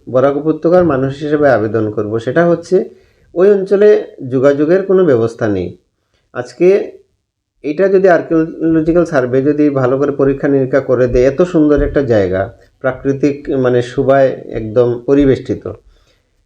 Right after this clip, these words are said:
কিন্তু যোগাযোগের অভাবে আজকে, তাছাড়া, উম, বিষয়টা হচ্ছে আসাম মিজোরাম সীমান্ত, অনেক সংবেদনশীল এলাকা পড়েছে আবার, উম,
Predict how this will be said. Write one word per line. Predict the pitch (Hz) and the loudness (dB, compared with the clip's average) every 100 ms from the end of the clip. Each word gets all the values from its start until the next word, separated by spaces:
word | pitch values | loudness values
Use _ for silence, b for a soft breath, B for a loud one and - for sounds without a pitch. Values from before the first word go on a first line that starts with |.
| _ - | _ -4
কিন্তু | 175 180 214 247 359 - _ _ _ _ _ _ 123 | -2 0 0 0 -6 -18 _ _ _ _ _ _ -6
যোগাযোগের | 135 147 156 180 214 208 | 0 2 2 2 4 4
অভাবে | 165 143 98 90 - _ _ _ _ | 4 2 -2 -10 -14 _ _ _ _
আজকে, | 123 - 156 135 | -14 -6 -4 -2
তাছাড়া, | 175 185 202 190 170 151 | 0 0 2 2 2 2
উম, | 156 147 | 2 2
বিষয়টা | 156 175 170 | 0 2 2
হচ্ছে | 170 151 | 2 0
আসাম | 160 196 190 | 0 -2 0
মিজোরাম | 160 156 160 | 2 2 0
সীমান্ত, | - 123 110 107 117 | -2 -4 -2 -2 0
অনেক | 127 135 - - - | 0 -2 -8 -20 -12
সংবেদনশীল | - 127 135 156 160 175 160 | -6 -2 0 2 0 0 2
এলাকা | 110 98 - 98 - b b b _ | 2 0 -4 -6 -6 b b b _
পড়েছে | 151 165 175 175 175 | 2 4 2 0 2
আবার, | 170 156 151 156 | 4 4 2 0
উম, | 147 139 135 135 - | -4 -2 -2 -4 -6